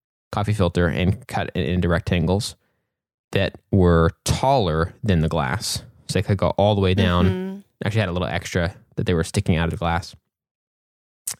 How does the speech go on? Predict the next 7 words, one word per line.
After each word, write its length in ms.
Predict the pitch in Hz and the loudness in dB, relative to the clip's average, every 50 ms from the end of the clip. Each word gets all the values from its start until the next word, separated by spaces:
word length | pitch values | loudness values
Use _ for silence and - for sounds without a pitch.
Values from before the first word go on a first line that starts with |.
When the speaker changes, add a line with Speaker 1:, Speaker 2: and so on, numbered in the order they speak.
| - - | -2 0
Speaker 1:
And 80 | 98 | 0
I 60 | 95 | 0
took 260 | - - - 117 - - | 0 0 0 -2 -2 -2
some, 480 | - - 110 101 98 95 95 98 110 - _ _ _ _ _ _ _ _ _ _ _ _ - | -2 0 2 4 4 4 4 2 0 -4 _ _ _ _ _ _ _ _ _ _ _ _ -4
last 260 | 113 104 107 104 - | -2 -2 -2 -2 -2
second 280 | - 113 98 - 107 67 | -2 -2 -2 0 -2 0
realized 640 | 82 92 90 92 90 85 82 85 87 92 - - _ | 2 2 2 4 4 2 2 2 0 -2 -2 -8 _